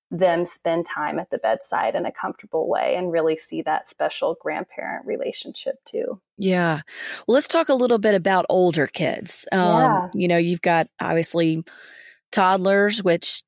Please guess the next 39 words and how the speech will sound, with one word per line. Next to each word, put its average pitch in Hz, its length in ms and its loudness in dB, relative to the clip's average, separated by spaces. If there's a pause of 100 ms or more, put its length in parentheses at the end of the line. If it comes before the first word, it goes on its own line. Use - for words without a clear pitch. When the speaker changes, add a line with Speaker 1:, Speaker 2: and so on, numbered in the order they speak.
Speaker 2:
you 185 120 2
know, 165 160 6
in 165 100 4
their 165 140 4
own 175 260 6
realm, 180 600 4
getting 185 260 4
them 180 280 4
to, 170 340 2 (580)
you 196 180 4
know, 165 220 6 (360)
sit - 340 2
and 160 120 0
listen 190 380 4
and 156 120 4
have 175 180 2
an 165 60 0
attention 175 420 0
span 165 400 0
is 196 120 -6
tough 180 260 0
in 175 60 0
its 165 180 -2
own. 170 300 2
So 202 200 4 (440)
tell 277 140 2
me 302 100 4
a 294 80 4
little 233 180 4
bit 196 180 2
about, 175 580 2 (320)
um, 175 440 2
you 208 140 2
know, 165 180 6
and 185 160 6
obviously 180 720 2 (1080)
picu 190 720 2
versus 170 760 2 (640)
in-, 208 200 4